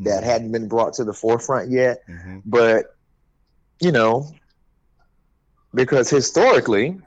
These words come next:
Speaker 1: was he, had a black man ever run for governor before?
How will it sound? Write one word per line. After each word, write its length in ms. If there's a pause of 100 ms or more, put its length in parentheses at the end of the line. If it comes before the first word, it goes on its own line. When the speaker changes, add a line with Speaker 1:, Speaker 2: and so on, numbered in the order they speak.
(480)
Speaker 1:
was 300
he, 300 (200)
had 160
a 60
black 240
man 180
ever 180
run 200
for 100
governor 300
before? 440